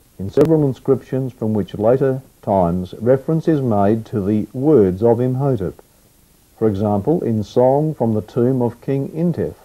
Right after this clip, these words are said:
we read, "I have heard the words of Imhotep and Hardefa,"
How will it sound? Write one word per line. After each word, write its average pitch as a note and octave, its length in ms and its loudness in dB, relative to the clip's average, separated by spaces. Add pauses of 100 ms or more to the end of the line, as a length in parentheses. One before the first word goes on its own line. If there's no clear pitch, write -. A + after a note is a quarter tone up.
(460)
we F#2 100 -4
read, F#2 420 2 (520)
"I C#3+ 240 2
have F3 220 -2
heard C3 360 0
the C3+ 100 -2
words A2 440 -2
of G#2 120 -4
Imhotep G2+ 720 -4 (120)
and A2 320 -6 (180)
Hardefa," G2+ 640 -4